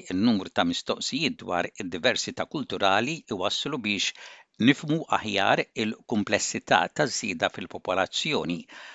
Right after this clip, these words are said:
Huwa jgħid li, flimkien mal-pajjiż fejn twieled l-individwu,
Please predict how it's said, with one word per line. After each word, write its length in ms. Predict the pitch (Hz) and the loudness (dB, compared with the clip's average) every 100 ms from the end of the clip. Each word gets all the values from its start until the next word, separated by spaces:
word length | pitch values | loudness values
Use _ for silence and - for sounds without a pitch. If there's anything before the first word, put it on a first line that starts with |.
| - _ | -20 _
Huwa 220 | 101 98 | 2 4
jgħid 240 | 117 143 - | 4 2 -2
li, 100 | 101 | -6
flimkien 500 | 104 95 - 104 95 | -4 -4 0 -2 -2
mal-pajjiż 960 | 117 95 92 101 - 143 117 113 165 - | -2 0 0 -2 0 0 2 -2 -2 -6
fejn 420 | - 92 87 85 107 - - | 0 0 0 -2 -4 -6 -10
twieled 580 | 147 139 90 90 - - | -4 -2 0 -2 -2 -4
l-individwu, 720 | 147 156 95 87 104 92 117 | 0 2 0 -2 -6 -6 -6